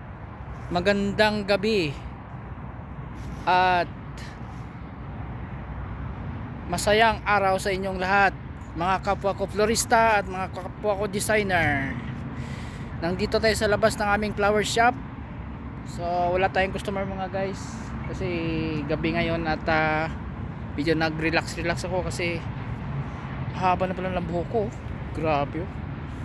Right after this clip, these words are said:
Hindi na ako nakapagpagupit, ah. Mahaba na. So, nandito tayo guys sa labas ng flower shop namin.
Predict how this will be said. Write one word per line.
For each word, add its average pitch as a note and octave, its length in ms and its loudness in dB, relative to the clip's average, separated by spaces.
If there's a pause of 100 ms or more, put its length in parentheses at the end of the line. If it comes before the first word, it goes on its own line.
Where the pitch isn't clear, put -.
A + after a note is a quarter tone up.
(1040)
Hindi D#3+ 80 4
na D#3 80 2
ako E3 160 0
nakapagpagupit, D#3 800 -2
ah. - 120 -6 (280)
Mahaba D3 480 2
na. F#3+ 40 -8 (1160)
So, - 200 0 (1700)
nandito F3+ 240 -2
tayo A3 240 6
guys G#3+ 160 4
sa G#3+ 160 2
labas G#3+ 320 2
ng G#3+ 160 -2 (400)
flower G3 240 2
shop - 160 -2
namin. G3+ 400 0